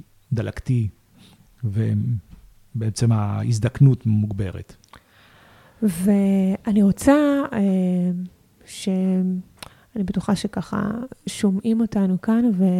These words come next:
Speaker 2: ורוצים להבין איך אני יכול, איך אני יכול לברר איך יש לי, האם יש לי דלקת ואיך אני מטפל בה.
Speaker 1: אז ה-, האמת היא, אמרתי, יש בדיקות לזה, זאת אומרת, אפשר לבדוק, בדיקות מתקדמות,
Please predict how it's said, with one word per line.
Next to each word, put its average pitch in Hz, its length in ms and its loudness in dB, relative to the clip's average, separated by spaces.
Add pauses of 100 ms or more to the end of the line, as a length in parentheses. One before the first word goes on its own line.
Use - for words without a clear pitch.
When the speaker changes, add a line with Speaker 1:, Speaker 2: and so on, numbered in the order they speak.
(420)
Speaker 2:
ורוצים 208 380 -2
להבין 254 380 -2 (100)
איך - 420 -4
אני 226 260 2
יכול, 214 340 0 (440)
איך 214 140 -4
אני 277 80 0
יכול 254 220 0
לברר 208 460 -2 (240)
איך - 240 -4
יש 208 240 -2
לי, 220 160 -4
האם 208 220 0
יש - 140 -6
לי 214 160 0
דלקת 202 580 -2
ואיך 175 220 -6
אני 185 220 -2
מטפל 190 440 0
בה. 170 140 0 (1200)
Speaker 1:
אז 143 400 0 (240)
ה-, 165 280 -2
האמת 185 340 6
היא, 220 180 2 (120)
אמרתי, 170 400 2
יש 180 240 0
בדיקות 156 460 -2
לזה, 120 280 -4
זאת 120 80 -8
אומרת, 139 160 -4
אפשר 156 240 -2
לבדוק, 123 760 -2
בדיקות 139 440 0
מתקדמות, 123 800 2